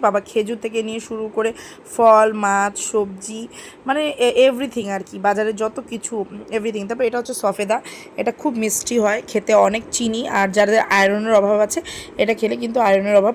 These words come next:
পূরণ হয়। তো তোমরা চাইলে এটা নিতে পারো, খুব ভালো জিনিস। সফেদা ফলটা কে কে চিনো কমেন্ট বক্সে অবশ্যই জানাও।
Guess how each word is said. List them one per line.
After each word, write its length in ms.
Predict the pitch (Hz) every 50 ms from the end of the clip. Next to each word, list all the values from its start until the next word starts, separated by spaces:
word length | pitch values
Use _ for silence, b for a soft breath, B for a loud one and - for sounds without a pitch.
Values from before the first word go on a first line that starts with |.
| - -
পূরণ 240 | 214 208 202 190 185 185
হয়। 120 | 180 180 - - - -
তো 40 | 214 196
তোমরা 160 | 220 214 220 208
চাইলে 140 | 220 208 208 196
এটা 100 | 208 202 208
নিতে 120 | 208 233 220
পারো, 120 | 214 196 196 -
খুব 100 | 302 254 220 190
ভালো 160 | 202 196 214 202 196
জিনিস। 200 | 202 202 262 294 - B B B B B B - -
সফেদা 300 | 233 208 220 214 233 240 233
ফলটা 200 | 240 226 226 226 226
কে 60 | 254 247 220
কে 60 | 254 247 -
চিনো 160 | 247 247 285 311 302
কমেন্ট 220 | 254 208 220 214 214
বক্সে 200 | 214 202 - - 247 214
অবশ্যই 320 | 196 208 202 - - 269 214 208
জানাও। 280 | 196 196 196 - -